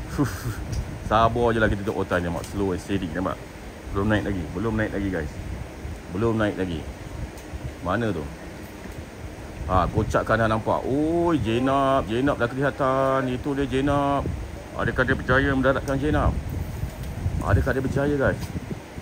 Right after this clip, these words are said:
Akhirnya kejayaan Jenab, guys, telah ditewaskan, nampak? Ha. Oh,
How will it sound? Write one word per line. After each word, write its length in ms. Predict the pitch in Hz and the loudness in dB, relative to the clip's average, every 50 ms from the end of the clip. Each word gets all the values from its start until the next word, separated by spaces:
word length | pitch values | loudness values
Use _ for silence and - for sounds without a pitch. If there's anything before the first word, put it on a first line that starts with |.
| - - - - - - - - | -12 -12 -14 -14 -14 -12 -6 0
Akhirnya 1300 | 101 107 117 123 131 131 117 - - - 143 151 156 147 123 123 113 120 117 117 110 110 107 104 98 95 90 - - | 4 6 8 8 8 6 4 -2 -2 2 6 6 6 6 6 4 0 0 0 2 2 2 2 2 2 0 -2 -2 -2
kejayaan 580 | 101 95 92 104 104 101 104 101 73 87 87 85 | -4 -2 0 2 2 4 4 4 2 2 0 0
Jenab, 300 | 87 98 104 107 104 - - | 0 0 0 0 0 -2 0
guys, 200 | 98 90 80 78 - | -2 -2 -2 -4 -4
telah 180 | 101 98 92 95 | -2 -2 -2 -2
ditewaskan, 720 | 95 - - 90 92 98 101 92 82 - - 85 85 76 - | -2 -4 -4 -4 -2 -2 -2 -4 -4 -6 -6 -4 -4 -4 -2
nampak? 240 | 95 107 101 78 - - - - - - - - - - - - | -2 -2 -4 -4 -4 -8 -14 -14 -16 -16 -16 -16 -16 -16 -14 -10
Ha. 100 | - 98 82 71 62 55 - - - - - - - - - - - - - - - - | -8 -8 -6 -6 -8 -10 -12 -14 -16 -16 -16 -16 -16 -16 -16 -16 -16 -16 -16 -16 -16 -12
Oh, 160 | - 104 85 | -10 -10 -8